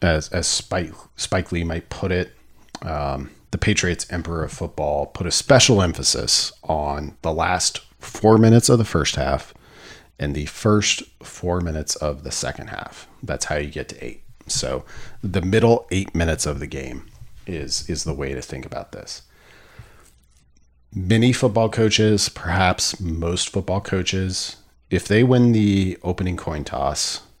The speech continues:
defer the defi-, de-, the decision to take the ball or be on defense. They defer that to the second half for this very reason.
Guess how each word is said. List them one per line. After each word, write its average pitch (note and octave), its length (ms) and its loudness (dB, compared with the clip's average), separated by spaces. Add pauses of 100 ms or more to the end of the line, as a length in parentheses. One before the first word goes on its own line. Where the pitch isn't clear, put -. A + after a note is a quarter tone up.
(240)
defer A#2+ 400 2
the B2+ 120 4
defi-, G#2 400 -4
de-, - 280 -2
the G2+ 200 -2
decision D2+ 680 0 (440)
to D2+ 380 -2
take - 320 -2
the D#2+ 80 -4
ball D2 460 2
or D2 360 -4 (320)
be F2+ 120 2
on D2+ 140 0
defense. C#2+ 640 -8 (720)
They A2+ 80 6
defer C#3+ 320 6
that B2 220 8
to - 80 -6
the G#2 60 -4
second - 340 0
half D2+ 600 -2 (180)
for A2+ 200 2
this C3 220 8
very B2 280 6
reason. A2+ 480 0